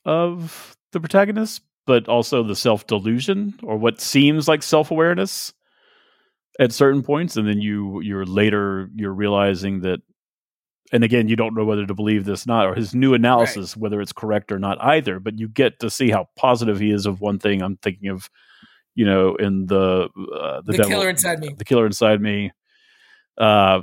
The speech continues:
Speaker 1: I'm thinking of, of him worrying about the women turning on him,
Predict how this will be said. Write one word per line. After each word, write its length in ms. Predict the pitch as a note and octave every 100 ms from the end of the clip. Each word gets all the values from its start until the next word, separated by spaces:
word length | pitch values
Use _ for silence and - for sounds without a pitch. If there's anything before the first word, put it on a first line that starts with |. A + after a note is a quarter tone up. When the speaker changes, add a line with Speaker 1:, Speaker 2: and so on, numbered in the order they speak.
| -
Speaker 1:
I'm 160 | A2+ G2
thinking 440 | - A#2 A2+ G#2+
of, 440 | G2 F2+ - - -
of 380 | A2 G2 F#2 -
him 540 | - A#2 G#2+ G#2+ G#2 - -
worrying 420 | A2 A2+ A2+ A2
about 320 | G#2 G#2 G2+ - _ _
the 320 | A2+ A2 G2+
women 480 | G2 A2+ A2 G#2+ G2
turning 320 | - B2 B2
on 160 | A#2+ B2
him, 240 | B2 B2